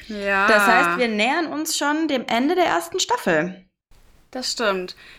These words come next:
Speaker 1: Ich hab eine riesengroße Tasse Kaffee vor mir, ganz Gilmore Girls-like. Und ich hoffe, ihr, ähm, ja, euch stört unser Schlürfen nicht oder mein
Speaker 2: <laughs>
Speaker 1: Schlürfen.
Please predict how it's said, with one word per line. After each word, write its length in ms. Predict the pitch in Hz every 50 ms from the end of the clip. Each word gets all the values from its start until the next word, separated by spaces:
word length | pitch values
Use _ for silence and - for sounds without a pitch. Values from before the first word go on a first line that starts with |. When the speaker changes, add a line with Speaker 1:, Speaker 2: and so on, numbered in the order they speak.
| - -
Speaker 1:
Ich 80 | - -
hab 200 | 262 233 240 -
eine 300 | - 220 226 233 233 214
riesengroße 540 | 233 247 262 269 247 226 240 247 - 247 -
Tasse 320 | - 240 240 - 226 220
Kaffee 440 | 220 - - 247 240 - 269 285 294
vor 220 | 285 - 285 285
mir, 200 | 285 285 294 285
ganz 280 | 277 269 269 262 262 -
Gilmore 360 | 269 269 262 262 262 262 254
Girls-like. 760 | 254 262 262 262 269 262 - - 262 254 247 247 262 269 269
Und 180 | 254 240 220 214
ich 140 | 226 - -
hoffe, 320 | 220 226 - - 226 214
ihr, 420 | - 208 208 202 196 196 202 196 -
ähm, 360 | - 202 196 196 190 190 190 - - - - - - - - - _
ja, 280 | - 196 185 175 - -
euch 120 | 208 202
stört 440 | - 247 226 214 214 214 - - -
unser 320 | - 233 220 220 202 185 196
Schlürfen 680 | - - - 247 247 269 294 - 311 294 302 294 294
nicht 200 | 294 320 320 -
oder 140 | - 285 320
mein 200 | 320 302 285 262
Speaker 2:
<laughs> 100 | 247 208
Speaker 1:
Schlürfen. 480 | 190 - 269 254 262 - - 285 277